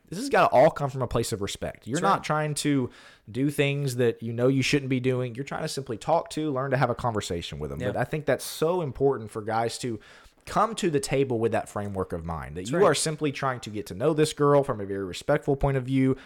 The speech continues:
Speaker 1: respecting her parents, that kind of thing. Uh, what do you have to add to that? 'Cause I, I didn't have that on the outline,
Speaker 2: Yeah, just
Speaker 1: but
Speaker 2: don't objectify 'em. Don't objectify
Speaker 1: Yeah, that's a great
Speaker 2: 'em.
Speaker 1: way to put it.
Speaker 2: Like,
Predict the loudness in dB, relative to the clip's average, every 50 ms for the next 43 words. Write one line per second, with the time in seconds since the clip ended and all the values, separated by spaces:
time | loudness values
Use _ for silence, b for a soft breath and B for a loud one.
0 | B -14 -6 -2 -2 -2 -2 -2 -6 -6 -6 -4 -2 0 2 2 2 2 2 2
1 | 2 2 4 2 0 0 0 0 0 0 0 0 -2 -6 B B B B B -6
2 | -2 0 2 4 6 6 6 6 6 4 2 2 2 0 0 -2 -2 0 0 0
3 | 2 2 2 2 2 0 0 -2 0 0 -2 -2 -2 -4 -4 -2 0 2 2 2
4 | 0 -2 -2 0 0 0 0 0 0 0 -2 -2 -4 -6 -10 -6 -6 -6 -6 -8
5 | -12 _ _ -20 -20 _ -4 -2 -2 -2 0 2 2 2 2 2 0 0 2 4
6 | 4 6 6 4 4 4 4 2 2 0 -2 -4 -2 -2 -2 -4